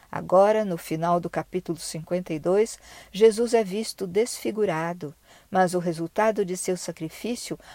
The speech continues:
alcançaria também os que não o conheciam. Vamos ler Isaías cinquenta e dois, versos quatorze e quinze.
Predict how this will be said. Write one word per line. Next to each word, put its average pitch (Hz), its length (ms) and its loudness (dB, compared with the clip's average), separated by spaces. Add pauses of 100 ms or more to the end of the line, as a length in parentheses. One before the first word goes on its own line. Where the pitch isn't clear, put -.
alcançaria 196 720 0
também 185 500 -2 (220)
os - 220 -6
que - 160 -8
não 180 380 -4
o 269 40 -10
conheciam. 170 840 -8 (460)
Vamos 262 300 -4
ler 160 280 -6 (360)
Isaías 165 400 -4
cinquenta 165 400 -6
e 151 60 -6
dois, 208 540 -2 (280)
versos 170 380 -2
quatorze 220 600 -4
e 233 40 -10
quinze. - 500 -14